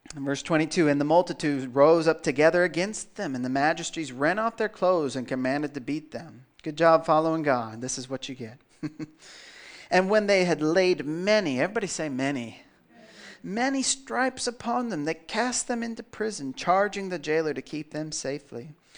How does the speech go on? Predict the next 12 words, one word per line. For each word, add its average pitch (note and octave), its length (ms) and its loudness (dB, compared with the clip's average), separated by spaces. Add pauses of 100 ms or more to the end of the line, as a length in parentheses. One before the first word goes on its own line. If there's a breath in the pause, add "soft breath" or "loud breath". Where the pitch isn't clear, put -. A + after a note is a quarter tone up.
(280 loud breath)
who G#3+ 140 2
having A3 340 4
received A3 480 -4
such - 300 0
a D#3+ 60 -10
charge, D3+ 680 2 (400 soft breath)
thrust A3 460 2
them G3 220 -4
into G3 460 -8
the F#3+ 200 -6 (120)
inner G#3+ 360 -6
prison A#2 760 -8